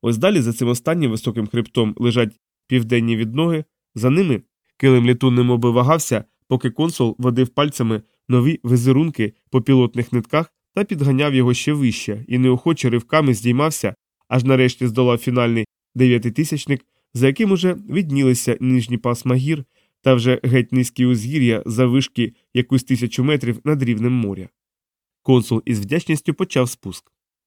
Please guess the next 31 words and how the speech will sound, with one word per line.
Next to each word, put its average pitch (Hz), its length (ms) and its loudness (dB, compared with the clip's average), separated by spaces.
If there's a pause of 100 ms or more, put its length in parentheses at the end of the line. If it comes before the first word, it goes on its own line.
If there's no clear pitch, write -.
(100)
У 135 60 0
восьми 123 320 2
кілометрах 120 580 0
на 123 80 0
південь 120 440 -2
від 123 180 -2
того 127 180 0
місця, 120 320 -2
де 117 120 -2
він 120 160 -2
нарешті 120 400 -2
здолав 110 380 -2 (340)
хребет 120 380 0
вуздечка, 117 540 -2 (380)
блищала 120 460 2
канатка, 120 540 -2 (300)
і 123 120 2
навколо 127 400 2
її 123 420 4
західної 117 680 -2
кінцевої 123 560 -2
станції 135 580 -4 (320)
тихо 175 320 -2
висіли 123 420 0
гондоли. 113 540 -4 (680)
Під 123 160 0
нею 123 200 4
розпорошені 123 580 0
хатинки 123 460 -4
спочинку 123 480 -4
Пілігрима 120 600 0